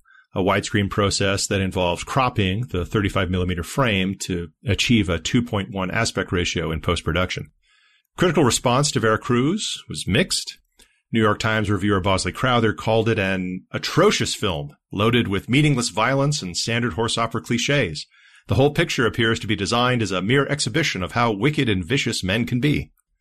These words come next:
Others were more complimentary, praising the film's action sequences and striking Mexican locations. More importantly, the film was a hit with audiences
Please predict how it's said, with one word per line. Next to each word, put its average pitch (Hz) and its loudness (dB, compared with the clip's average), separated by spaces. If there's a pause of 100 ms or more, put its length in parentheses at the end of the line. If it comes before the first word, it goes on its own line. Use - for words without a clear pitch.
(440)
Others 147 2
were 123 0
more 120 2
complimentary, 110 0 (500)
praising 104 2
the 107 0
film's 110 0
action 95 -2
sequences 95 -2
and 87 -6
striking 104 0
Mexican 90 -2
locations. 85 -2 (760)
More 120 6
importantly, 110 0
the 92 -6
film 104 -4
was 95 -4
a 95 -4
hit 120 0
with 98 -6
audiences 95 -2